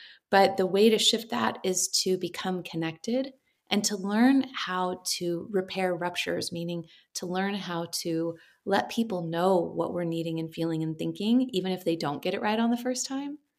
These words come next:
And that's how relational bonds get built. The same way that when you go to the gym, you tear your muscles so that the bond grows back stronger. Every time we rupture in a relationship and then repair it,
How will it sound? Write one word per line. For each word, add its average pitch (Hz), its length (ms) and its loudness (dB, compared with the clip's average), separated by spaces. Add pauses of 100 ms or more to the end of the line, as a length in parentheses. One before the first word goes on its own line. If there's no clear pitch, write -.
(400)
And 196 160 4
that's 202 240 4
how 196 180 -4
relational 165 480 0
bonds 147 360 -4
get - 240 -6
built. - 340 -6 (100)
The 175 60 -10
same 170 240 -2
way 160 120 2
that 160 100 -2
when 160 100 -4
you 156 80 -4
go 156 80 0
to 151 100 0
the 143 120 -2
gym, 240 300 4
you 151 120 -2
tear 160 280 -2
your 151 160 -2
muscles 202 440 0
so 170 120 -2
that 143 240 -8 (100)
the 151 80 -10
bond 147 360 -8
grows 147 220 -6
back - 200 -12
stronger. 208 360 -2
Every 196 180 0
time 185 220 -4
we 156 180 -6 (240)
rupture 208 380 4
in 165 80 0
a 160 60 -2
relationship 156 600 -2
and 156 120 -4
then 147 100 -4
repair 240 400 -2
it, 160 180 0